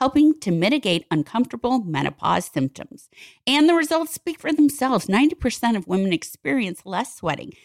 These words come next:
Seventy-five percent felt more comfortable during hot flashes, and forty-six percent experienced less severe symptoms.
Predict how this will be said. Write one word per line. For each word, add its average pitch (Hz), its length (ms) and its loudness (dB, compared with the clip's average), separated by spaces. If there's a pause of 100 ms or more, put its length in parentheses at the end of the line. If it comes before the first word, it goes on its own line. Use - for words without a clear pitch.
(260)
Seventy-five 185 760 0
percent 160 480 -4
felt 165 240 0
more 147 200 0
comfortable 220 520 -4
during 165 300 -8
hot 175 240 -8
flashes, 208 400 -8
and - 180 -16
forty-six 233 640 -10
percent 202 500 -8 (460)
experienced - 560 -4
less 151 280 -6
severe 165 280 -6
symptoms. - 680 -12